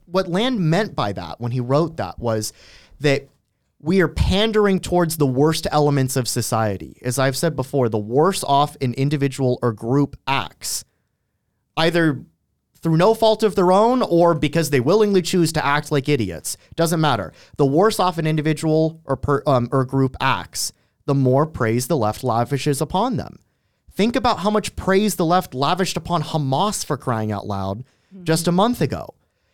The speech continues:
Speaker 1: Think about how much praise the left lavish-, lavishes upon the most radical blue-haired woke feminists that are studying queer theory at Berkeley.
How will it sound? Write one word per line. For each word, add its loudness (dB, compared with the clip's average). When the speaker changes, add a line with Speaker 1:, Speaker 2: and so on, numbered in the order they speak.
Speaker 1:
Think 0
about 0
how 2
much 0
praise 2
the 0
left 2
lavish-, 0
lavishes 0
upon 0
the 0
most 2
radical 2
blue-haired 2
woke 2
feminists 0
that 2
are 2
studying 2
queer 2
theory 2
at 0
Berkeley. -2